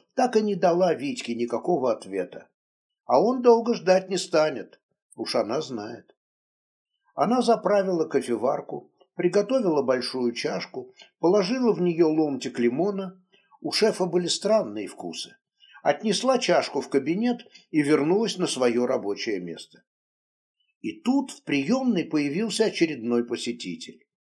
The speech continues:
Это был высокий, очень худой мужчина с тёмными ввалившимися глазами и жёстким ёжиком сидеющих волос. Бросив на Майку волчий взгляд,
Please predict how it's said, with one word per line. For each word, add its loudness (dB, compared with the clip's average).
Это 2
был 2
высокий, -2
очень 2
худой 4
мужчина -2
с -6
тёмными 2
ввалившимися -2
глазами 0
и 0
жёстким 0
ёжиком -2
сидеющих -2
волос. -6
Бросив 4
на -2
Майку 2
волчий 2
взгляд, 0